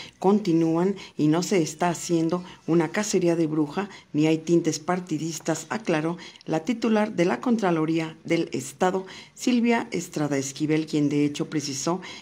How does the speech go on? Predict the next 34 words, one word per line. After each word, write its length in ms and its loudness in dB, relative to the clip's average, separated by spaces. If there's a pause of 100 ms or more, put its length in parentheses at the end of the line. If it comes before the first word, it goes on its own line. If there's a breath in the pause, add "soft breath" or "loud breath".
(100)
que 160 2
esas 240 -2
investigaciones 800 0
siguen 260 0
su 180 -6
curso 420 -2 (280 loud breath)
y 100 2
van 300 4
desde 400 4 (100)
el 220 2
año 260 2
dos 220 0
mil 180 4
diez 300 0 (260 loud breath)
hasta 460 0
el 160 2
dos 160 0
mil 180 0
quince, 460 2 (260 loud breath)
de 80 4
modo 300 4
que 100 2
quien 220 4
haya 180 4
incurrido 560 4
en 140 4
anomalías 680 0 (220 loud breath)
en 160 4
el 100 4
manejo 420 2
de 60 0
recursos 680 -2
y 160 0
otros 400 0